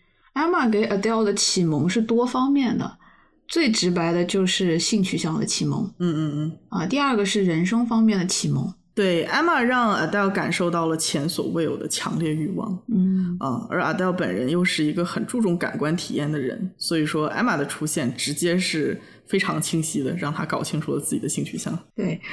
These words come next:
Speaker 1: Adele 一直在家里声称 Emma 是自己的哲学家教啊。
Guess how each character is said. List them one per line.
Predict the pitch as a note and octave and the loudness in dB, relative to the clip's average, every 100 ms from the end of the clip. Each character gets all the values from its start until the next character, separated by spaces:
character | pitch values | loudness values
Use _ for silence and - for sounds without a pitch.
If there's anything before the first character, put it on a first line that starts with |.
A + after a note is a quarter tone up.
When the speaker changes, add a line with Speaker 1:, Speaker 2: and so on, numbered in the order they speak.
| - - - | -12 -14 -4
Speaker 1:
Adele | F#3+ C#4+ C#4+ | 0 2 2
一 | C4+ | 2
直 | A3+ | 2
在 | G#3 A3 | 2 0
家 | A3 A3+ | 2 2
里 | A3 | 2
声 | F3 G3 G3+ | 2 0 0
称 | G3+ G3+ G3 G3 - | 0 0 0 -2 -2
Emma | F#3+ G#3+ G#3 | 2 4 4
是 | F#3+ G3 | 2 0
自 | G3 | 0
己 | F#3+ | -2
的 | D#3+ D3+ | 0 0
哲 | - D3+ | 0 0
学 | G3 F#3 D#3 | 2 2 0
家 | E3+ F3 | 0 0
教 | G3+ F#3 | 0 -2
啊。 | - | -6